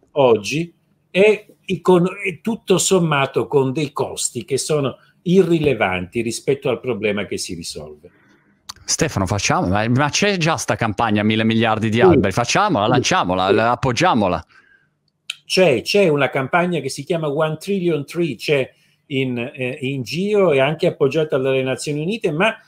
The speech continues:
Speaker 1: non, non viene
Speaker 2: Non
Speaker 1: com-
Speaker 2: se la fila nessuno.
Speaker 1: non se la fila nessuno e non viene compresa come risultato serio. Questo è un altro problema. Noi pensiamo che questi problemi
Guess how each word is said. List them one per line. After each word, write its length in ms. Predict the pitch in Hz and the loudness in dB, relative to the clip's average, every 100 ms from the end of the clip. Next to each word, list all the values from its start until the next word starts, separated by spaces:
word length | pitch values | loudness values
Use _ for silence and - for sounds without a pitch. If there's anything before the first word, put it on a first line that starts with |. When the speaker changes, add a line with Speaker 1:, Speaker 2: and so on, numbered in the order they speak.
| _ _ _ | _ _ _
Speaker 1:
non, 380 | 147 165 220 214 | -2 0 0 2
non 160 | 196 196 | 0 0
viene 300 | 233 226 214 | 0 -2 0
Speaker 2:
Non 180 | 117 117 | 2 4
Speaker 1:
com- 20 | |
Speaker 2:
se 180 | 117 135 | 2 2
la 80 | 117 | 0
fila 260 | - 117 | 0 0
nessuno. 380 | 113 104 - 92 | 0 -2 -2 -2
Speaker 1:
non 140 | 95 - | -2 -4
se 100 | 196 | -10
la 80 | - | -10
fila 220 | - 220 196 | -4 0 2
nessuno 460 | 165 135 - 208 | 0 -2 -2 0
e 60 | 185 | 0
non 180 | 151 135 | -2 0
viene 320 | 175 180 165 | 0 0 -2
compresa 720 | 160 143 147 151 185 - 165 | -4 -4 -2 0 0 0 -4
come 360 | - 170 165 160 | -2 -2 -2 -4
risultato 680 | 131 143 - 139 - 175 151 | -6 -6 -6 -4 -4 -2 -4
serio. 320 | 127 160 131 - _ | -2 0 0 -4 _
Questo 300 | - 226 214 | 0 2 4
è 20 | |
un 80 | 160 | 2
altro 300 | 190 208 190 | 2 0 -2
problema. 360 | 185 175 165 151 | -2 0 0 2
Noi 200 | 196 208 | 0 2
pensiamo 460 | 170 151 202 196 | 0 0 0 0
che 120 | 160 147 | -2 0
questi 320 | 196 - 190 | 0 0 -4
problemi 560 | 160 156 170 208 208 | -8 -4 -2 -2 -2